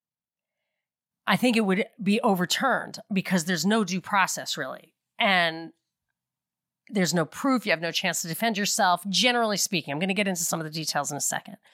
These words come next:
But because they don't wanna actually make it a law, 'cause they probably don't think it will stand up to scrutiny, they took seven hundred and fifty million dollars in federal money and earmarked it for grants for the states to enact these laws.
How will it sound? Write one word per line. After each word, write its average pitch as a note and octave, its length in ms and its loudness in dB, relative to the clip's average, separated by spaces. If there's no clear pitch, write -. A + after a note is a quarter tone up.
But C4 220 4
because A#3+ 400 2
they B3+ 100 4
don't A#3+ 220 2
wanna G3+ 260 2
actually F#3 380 0
make F#3 160 0
it E3 80 -6
a - 20 -2
law, G3 180 4
'cause - 120 -2
they - 100 -8
probably G3 260 0
don't D#3 140 0
think G3 140 -2
it F3 40 -8
will E3 80 -4
stand F3+ 240 0
up D3+ 100 -4
to F3+ 80 -4
scrutiny, F3 580 -2
they D4+ 160 6
took - 220 2
seven D#4 300 4
hundred C#4 220 2
and - 100 -2
fifty D4 260 0
million B3 300 2
dollars C4+ 440 4
in A#3 80 2
federal A#3 420 2
money A#3+ 540 2
and A#3+ 360 2
earmarked C#4 460 4
it A3+ 180 -4
for G#3+ 120 0
grants A#3+ 420 2
for B3 100 -2
the G3+ 80 4
states C#4 380 0
to - 160 0
enact B3 400 2
these C#4 240 -4
laws. C#4 600 -2